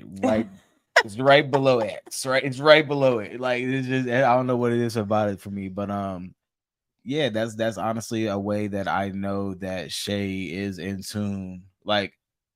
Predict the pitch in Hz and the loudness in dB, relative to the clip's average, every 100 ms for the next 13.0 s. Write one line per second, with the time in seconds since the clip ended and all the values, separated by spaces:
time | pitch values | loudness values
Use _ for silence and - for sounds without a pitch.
0 | - 113 123 107 104 110 101 92 95 98 | -2 0 0 -4 -4 -2 -2 -2 -2 -2
1 | 95 92 98 90 78 87 78 - 95 - | -4 -4 -6 -6 -12 -14 -14 -14 -12 -6
2 | 123 110 107 92 87 92 90 90 92 87 | -4 0 0 -2 -4 -6 -4 -4 -4 -6
3 | 85 87 104 95 92 90 95 92 87 90 | -6 -4 0 0 -2 -4 -6 -6 -4 -4
4 | 87 90 92 90 - 85 90 87 80 87 | -4 -10 -12 -16 -12 -12 -10 -14 _ -20
5 | 82 87 85 _ _ _ _ _ _ _ | -20 _ _ _ _ _ _ _ _ _
6 | _ _ _ _ - 98 92 82 _ - | _ _ _ _ 0 2 2 0 _ -2
7 | 101 98 98 95 101 95 - 87 85 92 | 2 4 4 6 4 4 0 0 0 2
8 | 98 - 98 98 - 95 87 87 82 - | 0 0 0 2 0 -6 -2 -2 -2 -2
9 | 117 104 92 - 87 85 - 92 92 90 | 2 2 0 -2 -6 -6 -10 -10 -6 -6
10 | 90 - 90 90 87 233 247 269 320 349 | -6 -6 -6 -8 -2 2 2 6 6 6
11 | - 269 277 277 254 240 - 240 233 214 | 6 6 6 4 4 2 2 4 4 4
12 | 208 196 202 - - 190 190 185 92 | 4 2 0 -2 2 2 2 -4 -4